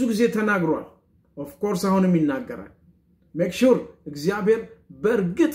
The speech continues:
ሜሴጁን እንደሰጠ። እኔ ባለፈው፣ አ፣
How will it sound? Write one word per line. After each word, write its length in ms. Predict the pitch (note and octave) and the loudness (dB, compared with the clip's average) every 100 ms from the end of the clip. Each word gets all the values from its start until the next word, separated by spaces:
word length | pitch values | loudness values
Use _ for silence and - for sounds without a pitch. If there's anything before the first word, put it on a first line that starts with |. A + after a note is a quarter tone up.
| - | 0
ሜሴጁን 480 | E3+ E3 E3 D3+ C#3+ | 0 2 2 0 -2
እንደሰጠ። 440 | B2+ A#2+ A#2 - - - _ _ _ _ _ _ _ _ _ _ _ _ _ _ _ _ - | -4 -6 -12 -18 -20 -20 _ _ _ _ _ _ _ _ _ _ _ _ _ _ _ _ 2
እኔ 100 | G3 | 4
ባለፈው፣ 520 | F3+ F#3+ G3+ G3+ G3+ B3 - - _ _ _ | 6 4 2 0 0 -4 -6 -20 _ _ _
አ፣ 80 | D#3+ | -4